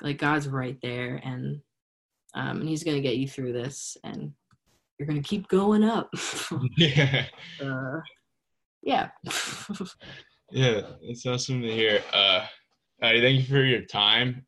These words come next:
Speaker 2: and, uh, coming on the podcast. It's been really cool. Uh,
Speaker 1: Yeah, thanks for having me. This
Speaker 2: Yeah.
Speaker 1: is awesome.
Speaker 2: But yeah, guys, I hope, uh, you found, uh, encouragement and just, uh, were able to relate. Uh, it was awesome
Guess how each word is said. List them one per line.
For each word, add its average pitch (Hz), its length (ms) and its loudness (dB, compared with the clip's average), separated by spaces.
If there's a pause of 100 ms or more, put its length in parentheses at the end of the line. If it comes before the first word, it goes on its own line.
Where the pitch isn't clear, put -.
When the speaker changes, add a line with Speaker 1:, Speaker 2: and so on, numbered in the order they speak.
Speaker 2:
and, 101 300 -2
uh, 98 420 2
coming 117 300 -2
on 110 180 0
the 104 80 -8
podcast. 104 760 -6 (140)
It's 110 220 -16
been 110 160 -12
really 104 320 -10
cool. 107 360 -6 (180)
Uh, 90 380 -4
Speaker 1:
Yeah, 208 340 4
thanks 180 240 0
for 196 140 2
having 170 400 2
me. 131 340 -2
This 170 120 -6
Speaker 2:
Yeah. 170 60 -4
Speaker 1:
is 156 60 -6 (140)
awesome. 127 440 -10 (300)
Speaker 2:
But 127 120 2
yeah, 139 360 4
guys, 135 460 2
I 127 200 0
hope, 135 340 2
uh, 104 420 -2 (680)
you 127 120 -6
found, 123 420 0
uh, 101 400 0
encouragement 143 1120 2
and 120 240 -6
just, 113 400 -6
uh, 87 540 -8
were 113 180 -6
able 113 300 0
to 110 240 -10
relate. 113 600 -4 (220)
Uh, 90 320 -8
it 101 80 -8
was 104 160 -12
awesome 110 600 -8